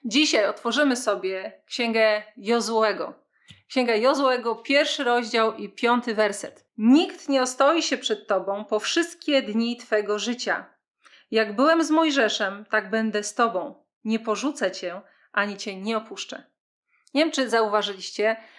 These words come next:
ale prawie wszystkie wersety, które rano poruszamy, są w formie obietnicy. Bóg daje nam obietnicę po to, żebyśmy mogli uczepić się czegoś, żebyśmy wiedzieli, jaka będzie przyszłość, żebyśmy nie musieli się martwić,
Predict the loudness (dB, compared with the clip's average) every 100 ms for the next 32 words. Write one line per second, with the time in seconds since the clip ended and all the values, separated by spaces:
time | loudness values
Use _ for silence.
0 | -16 -2 0 0 -2 -4 -6 -8 _ _
1 | -2 -2 0 0 0 -2 -2 -2 -4 -6
2 | -4 -6 -8 -4 0 2 2 2 0 -4
3 | -8 -4 -4 -4 -4 0 0 0 -4 _
4 | _ _ _ -2 2 4 4 2 0 0
5 | 0 0 -2 -6 -16 -20 _ _ _ _
6 | -2 -2 2 4 4 2 0 -2 -6 -8
7 | -8 -10 -8 -6 -6 -8 -20 _ _ _
8 | -2 0 0 -2 2 4 4 2 0 -2
9 | 0 0 0 -6 -8 -2 -2 -2 -6 -6
10 | -6 -8 -10 -16 -20 _ _ _ -6 -4
11 | -2 0 0 0 -4 -2 -2 0 0 0
12 | 0 -2 -6 -6 -4 -4 -8 -14 -16 -20
13 | _ -20 -20 -12 -8 -6 0 0 0 -2
14 | -4 -4 -4 2 2 2 -2 -2 -2 -6
15 | -14